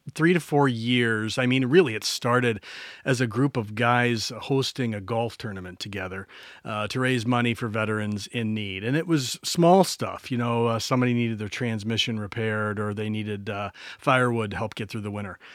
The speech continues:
You know, so they'd raise a few thousand dollars in a golf tournament, and, uh, over the course of the year, when a veteran needed assistance, they'd, uh, jump in and provide it.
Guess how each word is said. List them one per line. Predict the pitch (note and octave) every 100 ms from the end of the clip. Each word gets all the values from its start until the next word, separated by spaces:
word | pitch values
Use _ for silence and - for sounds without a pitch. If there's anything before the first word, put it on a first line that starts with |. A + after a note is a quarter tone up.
| - -
You |
know, | A#2
so | A2+
they'd | B2+ B2
raise | B2 B2 A2+
a |
few | G#2 C3
thousand | A#2+ A#2+ A2+
dollars | A#2 A#2+ A2
in | A2
a |
golf | A#2 B2
tournament, | C3+ C3+ F3 F3+ -
and, | A#2+ A#2 A2+
uh, | A#2
over | A#2 A#2
the |
course | - A#2+ -
of |
the | A#2
year, | A2 A2+ A2+
when | A2 G#2+
a | G#2
veteran | A2+ A2+ A2
needed | A2 G2+ G2
assistance, | - A#2 - G#2 -
they'd, | A2+ G#2+ G#2+
uh, | A2 A2
jump | G#2 A2+ A#2
in | A2 A2 - - -
and | A#2+ A2+
provide | A#2+ A2+ C3
it. | A#2